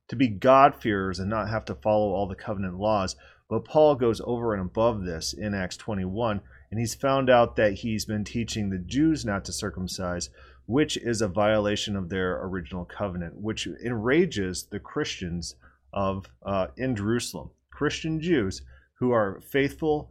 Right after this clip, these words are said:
God-fearers, they love the law, they're zealous for the law, is the words used in Acts twenty-one, and they want Paul's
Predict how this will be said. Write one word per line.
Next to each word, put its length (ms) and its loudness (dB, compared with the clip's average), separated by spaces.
God-fearers, 800 0
they 160 -4
love 300 0
the 60 -2
law, 420 6
they're 180 -4
zealous 340 -2
for 140 -8
the 80 -2
law, 340 2
is 200 -10
the 100 -8
words 360 -4
used 340 -4
in 160 0
Acts 260 -2
twenty-one, 640 -2
and 160 -4
they 320 4
want 580 -2
Paul's 500 -4